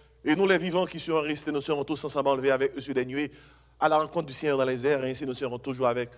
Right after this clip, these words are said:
le Seigneur. » Il y a des églises qui ne prêchent plus ces, ces, ces messages. Ils sont,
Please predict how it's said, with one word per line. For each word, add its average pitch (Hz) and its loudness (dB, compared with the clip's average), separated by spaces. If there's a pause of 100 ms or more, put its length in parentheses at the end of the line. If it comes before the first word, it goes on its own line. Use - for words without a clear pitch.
(220)
le 135 -2
Seigneur. » 127 2 (380)
Il 170 -2
y 180 6
a 247 4
des 190 4
églises 160 2
qui 175 -4
ne 160 -6
prêchent 151 2
plus 190 2
ces, 147 2
ces, 127 0 (120)
ces - 0
messages. 127 -2 (720)
Ils 120 -10
sont, 156 -6